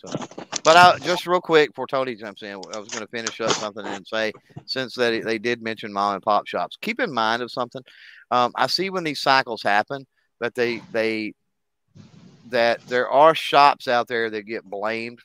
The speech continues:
for gouging, um, which is a little bit different than the whole ammo scalping thing. Um, they do get, um, blame for that, but keep in mind when shortages happen,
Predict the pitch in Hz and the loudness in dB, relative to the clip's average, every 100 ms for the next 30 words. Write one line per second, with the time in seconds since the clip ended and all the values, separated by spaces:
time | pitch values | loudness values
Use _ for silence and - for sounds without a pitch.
0 | - 95 - 92 117 127 156 - _ _ | -20 -16 -4 -2 -2 -6 -18 -20 _ _
1 | _ _ _ - - - - - 117 120 | _ _ _ -20 -18 -20 -20 -6 -2 0
2 | 117 110 107 95 90 _ _ _ _ _ | 0 0 -4 -8 -20 _ _ _ _ _
3 | - 117 117 113 104 117 123 117 98 113 | -18 -16 -14 -16 -14 -10 -8 -8 -8 -10
4 | 117 101 101 101 98 107 113 104 107 110 | -12 -16 -16 -16 -12 -8 -6 -6 -6 -8
5 | 101 - 104 104 120 107 117 117 - _ | -10 -2 -2 -2 -8 -10 -12 -12 -20 _
6 | _ _ - 117 110 104 98 87 80 _ | _ _ -6 -2 0 -2 -4 -10 -20 _
7 | - 117 113 - 123 135 131 120 120 117 | -6 -6 -6 -8 -8 -8 -10 -8 -6 -4
8 | 113 - _ _ _ - 104 104 95 90 | -4 -8 _ _ _ -12 -10 -8 -10 -12
9 | - _ _ _ _ 127 127 151 175 160 | -20 _ _ _ _ -8 -4 -2 -4 -8
10 | 117 98 95 82 110 - 196 240 185 135 | -8 -6 -6 -6 -10 -12 -10 -10 -6 -2
11 | 139 135 117 107 - - 147 160 135 120 | -2 -2 -4 -12 -14 -8 -6 -6 -10 -12
12 | 113 120 120 120 110 98 | -6 0 0 0 -4 -10